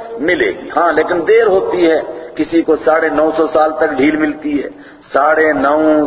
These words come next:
سو سال، مگر پھر پکڑ آتی ہے۔ وہی مضمون آگے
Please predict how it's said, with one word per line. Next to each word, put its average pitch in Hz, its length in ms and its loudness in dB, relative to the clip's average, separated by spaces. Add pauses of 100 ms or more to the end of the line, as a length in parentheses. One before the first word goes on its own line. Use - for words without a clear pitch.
(140)
سو 151 440 6 (180)
سال، 143 380 2 (480)
مگر 120 240 0
پھر - 260 -4
پکڑ 110 340 -2
آتی 85 360 -4
ہے۔ 76 100 -10 (600)
وہی 160 260 2
مضمون 123 400 -4 (120)
آگے 95 320 0